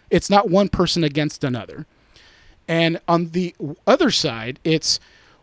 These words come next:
"Why is it unsafe for you to be with a woman unless you don't trust yourself?"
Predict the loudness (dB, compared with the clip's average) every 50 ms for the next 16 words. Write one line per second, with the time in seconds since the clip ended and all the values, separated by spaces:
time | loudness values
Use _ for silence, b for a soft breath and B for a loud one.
0 | b -4 0 2 4 4 6 4 4 2 0 -4 -8 -6 -2 -2 -2 -2 -4 -4
1 | -2 -2 0 0 0 0 2 2 2 2 0 -2 -8 -18 _ -10 -6 -4 -4 -2
2 | 0 0 -2 -2 -2 -4 -4 -4 -2 -2 0 0 0 0 0 0 0 2 2 2
3 | 2 2 2 0 0 -2 -2 -2 0 0 2 0 0 0 -2 -2 0 0 0 -2
4 | -2 -2 -2 -2 -2 -4 -6 -6 -6 -4 -4 -4 -4 -6 -8 -16 -18 -20 -20